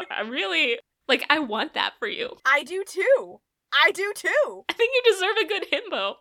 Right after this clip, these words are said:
Speaker 2: I also want someone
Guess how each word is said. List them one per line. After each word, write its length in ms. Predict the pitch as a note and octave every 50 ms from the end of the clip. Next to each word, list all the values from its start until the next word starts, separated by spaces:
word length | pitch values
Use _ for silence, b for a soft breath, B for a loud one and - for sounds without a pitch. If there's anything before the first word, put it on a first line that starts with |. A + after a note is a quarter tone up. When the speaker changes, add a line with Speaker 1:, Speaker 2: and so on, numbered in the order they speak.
| _ - -
Speaker 2:
I 240 | B3+ C4 C#4 D#4+ D4+ -
also 580 | D#4+ E4 G#4+ - - G#4 E4+ D#4 D4 C#4 C4 - -
want 420 | C#4+ C#4 C4+ C4+ C4 C4 B3+ - _ _
someone 520 | - - - C#4+ C#4+ C#4 C4+ C4 C4 C4